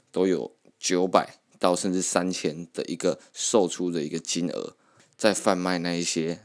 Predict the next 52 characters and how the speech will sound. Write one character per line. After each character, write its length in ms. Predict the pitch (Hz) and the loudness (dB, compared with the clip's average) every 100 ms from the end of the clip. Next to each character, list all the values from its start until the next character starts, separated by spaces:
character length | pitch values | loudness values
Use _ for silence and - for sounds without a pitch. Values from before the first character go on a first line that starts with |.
| - | -4
只 140 | 90 | 0
有 100 | 85 | 0
两 320 | 82 82 85 | 0 -4 -4
组 220 | 98 85 | -4 -6
的 140 | - 64 | -6 -6
邀 200 | 73 82 | -4 -4
请 240 | - 52 | -4 -6
码， 240 | 58 73 - - - _ - | -8 -10 -12 -20 -20 _ -6
所 160 | 101 | 0
以 100 | 90 | 0
真 220 | 78 98 | 2 2
的 140 | 101 92 | 4 2
是 160 | 90 | 0
有 120 | 82 64 | -4 -4
成 300 | - 90 90 | -6 -4 -2
功 180 | 90 | -2
创 300 | 92 92 87 | -2 -4 -4
造 0 | |
出 220 | 85 - 82 | -4 -6 -6
一 80 | |
个 180 | 78 60 - | -6 -8 -6
大 180 | 90 87 | -8 -6
家 40 | 87 | -6
想 200 | - 64 | -8 -10
要 140 | 78 | -10
去 260 | - 87 - - - _ | -4 -4 -4 -14 -20 _
取 200 | - 78 | -8 -6
得 160 | 73 | -6
它 260 | - - 90 | -6 -2 0
的 120 | 90 | 0
一 100 | - | -6
个 160 | - - | -8 -10
渴 260 | - - 60 | -8 -6 -4
望。 240 | 78 71 _ _ _ _ _ - | -4 -6 _ _ _ _ _ -2
那 80 | 139 | -2
在 200 | 117 120 | 2 2
一 120 | 113 | 2
些 580 | 117 - 107 107 104 104 | 2 -2 4 4 6 4
创-， 380 | 104 - 113 98 - | 0 -2 0 -2 -6
呃， 160 | 95 - | -6 -4
创 320 | - 123 113 | -4 -2 0
造 100 | 110 | 0
这 140 | 113 | 0
个 100 | 104 | -2
app 300 | - 95 87 78 | 2 0 2 -4
的 180 | 80 76 | -4 -4
人 220 | 76 71 | -6 -8
分 280 | - 98 104 | -4 -2 -2
享 220 | 90 57 | -6 -8
的 100 | 65 | -12
一 80 | 73 | -12
个 300 | - 52 | -10 -12